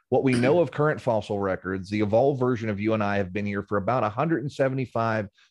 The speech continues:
to two hundred fifty thousand years, depending on who you ask. Now, what you and I know of current recorded history is roughly five to seven thousand years old. If you look at, like,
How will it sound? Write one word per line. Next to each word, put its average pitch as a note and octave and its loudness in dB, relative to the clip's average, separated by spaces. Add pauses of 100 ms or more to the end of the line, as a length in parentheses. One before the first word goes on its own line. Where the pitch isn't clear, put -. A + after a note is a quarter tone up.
to B2 -2
two D3 2
hundred A#2+ 0
fifty A2+ -4
thousand G2+ 0
years, G2+ -2
depending B2 -2
on G2 0
who G2+ 0
you E2+ -4
ask. - -16 (400)
Now, B2 -2 (300)
what A2+ 0
you C#3 4
and A#2 4
I F3+ 2
know G#2+ 4
of G2+ -2
current B2 -4
recorded A2 0
history C#3+ 0
is A3 2
roughly D#3 0
five B2+ -2
to A#2 -6
seven A2+ -4
thousand A2 -2
years A2+ -4
old. G#2+ 0
If G#2 -10
you G#2+ -2
look G#2+ -4
at, G2 0
like, G#2 2